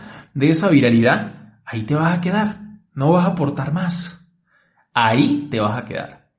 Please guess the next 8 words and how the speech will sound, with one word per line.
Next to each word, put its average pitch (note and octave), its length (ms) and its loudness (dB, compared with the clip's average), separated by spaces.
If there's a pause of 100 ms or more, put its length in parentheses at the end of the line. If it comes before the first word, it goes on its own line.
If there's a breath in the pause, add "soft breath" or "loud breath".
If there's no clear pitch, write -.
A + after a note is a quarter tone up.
(920 loud breath)
Y G#2+ 60 -8
lo A2 120 -2
podemos A2+ 300 0
ver F3+ 160 2
muy F3+ 220 4
fácilmente, E3+ 560 0
fíjate C#3+ 400 -4
cómo A#2+ 800 -4